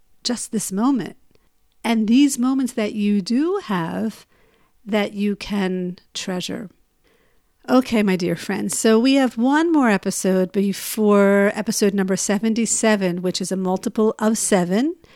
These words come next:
And if you're familiar with this podcast, you know that every seven episodes, I take a break from sharing stories, and instead I share something else with you.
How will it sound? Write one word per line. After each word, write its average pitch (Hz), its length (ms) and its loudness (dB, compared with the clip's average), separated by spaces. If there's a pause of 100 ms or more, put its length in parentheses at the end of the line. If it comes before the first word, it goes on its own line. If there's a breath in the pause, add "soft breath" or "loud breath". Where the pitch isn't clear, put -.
(260 soft breath)
And 196 400 2
if - 160 0
you're 190 140 2
familiar 208 460 4
with 202 140 2
this 190 140 0
podcast, 233 600 -2 (140)
you 214 180 0
know 226 300 2
that 185 240 -2
every 214 320 0
seven 196 380 -2
episodes, 185 640 -4
I 214 100 -6
take 208 280 -6
a 190 60 -6
break 214 400 -2
from 285 160 -4
sharing 226 380 -2
stories, 190 560 -2 (300 soft breath)
and 208 180 0
instead 196 440 -2
I 208 100 2
share 190 260 -2
something 190 420 -4
else 196 260 0
with - 200 -6
you. 202 320 -8